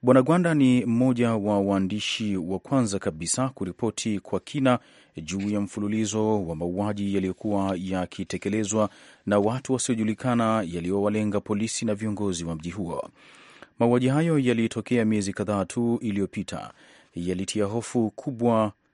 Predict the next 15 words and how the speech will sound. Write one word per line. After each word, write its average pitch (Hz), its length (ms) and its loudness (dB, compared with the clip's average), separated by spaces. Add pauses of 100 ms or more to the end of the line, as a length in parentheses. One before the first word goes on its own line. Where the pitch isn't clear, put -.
katika 101 680 0 (240)
maeneo 107 520 2
ya 87 120 0
karibu 104 560 -4 (320)
ya 95 480 2 (240)
eneo 98 360 0
hilo. 73 420 -10 (1600)
Lakini 147 360 4
pale 185 320 2
mke 139 240 0
wake 123 640 4 (220)
Azori 117 480 0
Nagwanda, 90 640 -4 (380)
Anna 120 300 6
Pinoni, 110 600 2